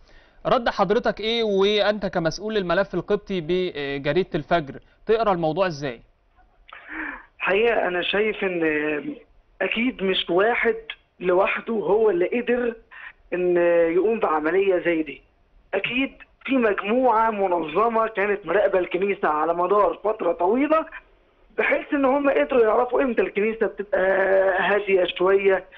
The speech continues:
Speaker 2: إمتى يقدر يدخل، إمتى يقدر يخرج، إمتى يقدر يزرع القنبلة، خصوصا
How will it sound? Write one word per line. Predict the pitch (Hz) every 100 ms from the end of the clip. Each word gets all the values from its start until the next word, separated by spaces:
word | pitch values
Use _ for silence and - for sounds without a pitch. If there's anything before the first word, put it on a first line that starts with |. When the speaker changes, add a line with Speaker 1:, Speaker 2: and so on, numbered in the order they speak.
| - -
Speaker 2:
إمتى | 233 226
يقدر | 220 214 196
يدخل، | 202 226 - 208 196 226
إمتى | 226 214 196
يقدر | 233 196 196
يخرج، | 247 - 247 - - _ -
إمتى | 262 247
يقدر | 226 247 226
يزرع | 226 240 202 208
القنبلة، | 190 196 196 220 220 214 - -
خصوصا | 185 185 233 214 - 156